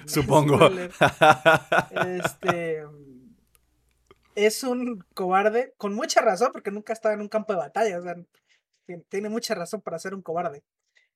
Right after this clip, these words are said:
Speaker 1: Este, y me gusta cómo, al menos en la película, tiene ese crecimiento a de,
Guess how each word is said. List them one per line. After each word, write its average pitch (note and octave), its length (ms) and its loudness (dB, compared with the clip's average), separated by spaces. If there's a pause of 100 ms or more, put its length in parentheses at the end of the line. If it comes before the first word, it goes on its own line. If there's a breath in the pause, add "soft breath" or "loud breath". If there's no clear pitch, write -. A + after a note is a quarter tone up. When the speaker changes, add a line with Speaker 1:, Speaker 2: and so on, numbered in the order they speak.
(140)
Speaker 1:
Este, E3+ 800 -12 (360)
y F3+ 640 -12 (920)
me G3 140 -8
gusta A3 360 -8
cómo, A3+ 720 -4 (920)
al G3+ 200 -2
menos D4+ 260 0
en B3+ 80 -4
la G3+ 80 -4
película, F3+ 340 -8 (160)
tiene A3 200 -4
ese B3+ 180 -10
crecimiento G3 680 -6
a F3 160 0
de, D3+ 360 -12